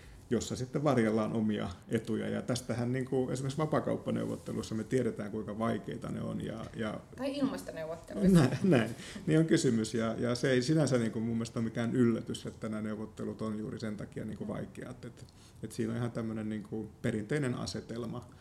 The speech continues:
Speaker 2: Nähtäväksi jää, että kuinka kovana neuvottelijaosapuolet nyt sit huomenna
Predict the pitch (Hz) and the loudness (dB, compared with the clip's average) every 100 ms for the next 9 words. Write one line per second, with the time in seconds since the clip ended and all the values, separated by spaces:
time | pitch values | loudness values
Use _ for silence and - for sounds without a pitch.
0 | - - - - - - - - 277 269 | -20 -20 -20 -20 -20 -20 -14 -4 -2 0
1 | 190 185 - 262 247 214 - 240 208 190 | 0 -2 -2 0 2 0 -2 -4 -4 -4
2 | 185 - 208 202 175 175 190 160 - 165 | -4 -2 0 0 -2 -2 -2 -4 -4 -4
3 | 156 165 170 165 165 160 170 180 196 190 | -2 -4 -6 -6 -4 -4 -6 -8 -8 -4
4 | 247 214 151 160 | 0 0 -2 -8